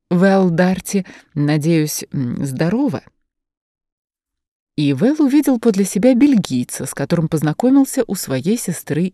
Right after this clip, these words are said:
Имоджин. «Проспер Профон. Мы с вами познакомились на днях за завтраком», — сказал голос. «Как поживаете?» — пробормотал Вэлл.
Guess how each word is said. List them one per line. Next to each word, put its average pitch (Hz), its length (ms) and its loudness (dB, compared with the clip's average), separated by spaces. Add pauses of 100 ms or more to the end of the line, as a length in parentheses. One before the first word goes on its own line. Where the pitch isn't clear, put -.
(120)
Имоджин. 113 720 -6 (1900)
«Проспер 247 760 2 (180)
Профон. 127 640 -2 (1000)
Мы 196 220 6
с - 120 -4
вами 214 200 4
познакомились 220 800 2
на 180 100 2
днях 147 340 0
за 143 220 0
завтраком», — 127 600 -8
сказал 131 420 -6
голос. - 560 -6 (1400)
«Как - 280 -4
поживаете?» — 139 720 -4
пробормотал 180 600 -2
Вэлл. 185 280 -2